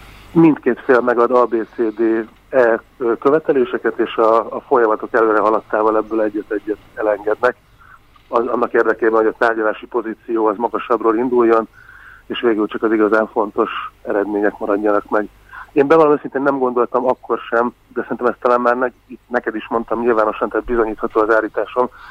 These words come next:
nem gondoltam akkor sem, hogy a néppártnak a ceu, a ceu ügye az egy, az egy, az egy kiemelkedő fontosságú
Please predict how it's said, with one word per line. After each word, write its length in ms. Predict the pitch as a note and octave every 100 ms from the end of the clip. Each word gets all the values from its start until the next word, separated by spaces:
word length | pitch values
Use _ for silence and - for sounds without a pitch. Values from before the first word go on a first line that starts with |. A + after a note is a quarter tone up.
| - - - -
nem 200 | C3 C3
gondoltam 380 | A#2 A2+ A2 A#2
akkor 260 | A2+ A2+
sem, 160 | - A#2
hogy 120 | A2
a 60 | G#2+
néppártnak 680 | A2+ - A2+ - A2 G#2+ _ _ _ _ _ _
a 60 | A#2 -
ceu, 200 | A2+ G#2+
a 100 | A#2
ceu 340 | - B2 A2+
ügye 220 | A2 A2
az 160 | A2 G#2
egy, 200 | G#2+ G#2 - - - -
az 120 | G#2+
egy, 180 | G#2 G#2+
az 120 | G#2
egy 100 | G#2
kiemelkedő 580 | - G#2+ G#2 G2 G#2 G#2
fontosságú 800 | - A2+ G2+ G#2 - G#2+ G2 G2